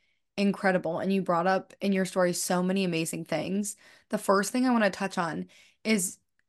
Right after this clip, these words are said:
that moment of going through losing your job, getting in a car crash, and then also going through a breakup. That is such a horrible time looking back in someone's life, but being able to take it and turn it into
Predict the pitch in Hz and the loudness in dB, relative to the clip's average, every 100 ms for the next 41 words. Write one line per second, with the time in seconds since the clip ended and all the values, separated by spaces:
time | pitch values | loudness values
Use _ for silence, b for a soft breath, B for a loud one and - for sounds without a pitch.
0 | _ _ 202 208 190 196 190 185 175 175 | _ _ 4 4 4 4 4 2 0 -4
1 | 180 190 185 180 180 180 170 160 165 - | -2 0 0 -2 -2 0 0 -2 -6 -4
2 | 190 185 202 196 185 170 160 165 185 190 | -2 0 0 -2 0 0 0 -4 -4 -2
3 | 180 180 180 - 170 - 165 160 - 175 | 0 -2 -4 -2 -2 0 -2 -2 -4 -4
4 | 165 175 180 175 175 180 160 165 160 156 | -4 -4 -4 -4 -4 -6 -6 -6 -6 -4
5 | 151 - b b b b b _ _ 190 | -6 -8 b b b b b _ _ 2
6 | 196 214 254 - _ _ _ 196 208 - | 6 6 4 -2 _ _ _ 0 0 2
7 | 202 190 208 185 190 185 170 175 - 165 | 2 2 -2 0 4 4 2 -4 -6 -6
8 | 165 175 185 175 170 180 175 165 170 185 | -4 -4 -2 -2 -2 -4 -6 -6 -6 -4
9 | 160 175 185 196 185 185 180 175 175 170 | -2 -2 0 0 2 0 0 -2 0 -2
10 | - 170 175 170 175 - 170 170 160 160 | -2 -4 -2 -4 -8 -6 -6 -4 -4 -6
11 | - 165 165 | -6 -6 -6